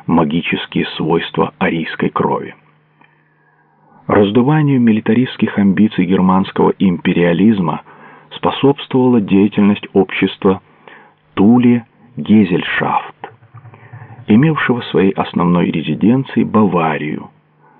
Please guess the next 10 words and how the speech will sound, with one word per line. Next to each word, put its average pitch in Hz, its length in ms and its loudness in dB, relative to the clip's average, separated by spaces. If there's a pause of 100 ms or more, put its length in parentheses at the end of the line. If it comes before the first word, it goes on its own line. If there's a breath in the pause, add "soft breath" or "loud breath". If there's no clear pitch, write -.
(200 soft breath)
и 107 80 2
её 85 260 2
столицу - 520 -4
Мюнхен. - 600 -10 (1120 soft breath)
Туле 170 460 2 (500)
было 147 240 2
масонской 113 520 0
ложей 110 460 2 (220 soft breath)
антисемитского 92 880 0
направления, - 800 -2